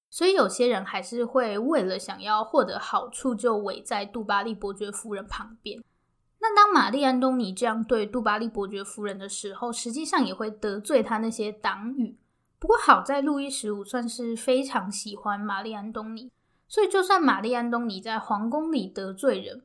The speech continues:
凭借路易十五对他的疼爱，其实大家也不敢对他怎么样。而且当时人民其实是非常喜欢这个来自奥地利的王妃，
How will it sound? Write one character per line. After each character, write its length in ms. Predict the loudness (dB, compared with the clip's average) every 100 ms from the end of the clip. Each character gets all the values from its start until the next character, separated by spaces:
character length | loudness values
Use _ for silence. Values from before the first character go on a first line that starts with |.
| _
凭 240 | -2 0 0
借 300 | 2 2 2
路 200 | 0 0
易 120 | -2
十 260 | -2 -2 -4
五 80 |
对 160 | -2 -4
他 160 | -4 -6
的 200 | -6 -10
疼 340 | -12 -12 -6
爱， 200 | -4 -4
其 180 | -6 -12
实 260 | -8 -8
大 200 | -4 -6
家 160 | -4 -4
也 260 | -6 -8 -10
不 60 | -8
敢 200 | -8 -6
对 100 | -6
他 160 | -6 -8
怎 160 | -10
么 60 | -14 -12
样。 160 | -12 -12 _ _ _ _ -4
而 80 |
且 140 | 2 4
当 260 | 6 6
时 260 | 4 0 -2
人 180 | 0 0
民 220 | -2 -4
其 200 | -6 -6
实 200 | -6 -8
是 320 | -6 -4 -2
非 220 | 2 4 4
常 240 | 2 -2
喜 220 | -6 -8
欢 240 | -4 -2 -2
这 100 | -4
个 100 | -4
来 200 | -6 -8
自 260 | -4 -4
奥 220 | 0 -2
地 200 | -2 -6
利 140 | -6 -4
的 180 | -2 -2
王 320 | -2 -4 -8
妃， 380 | -6 -4 -4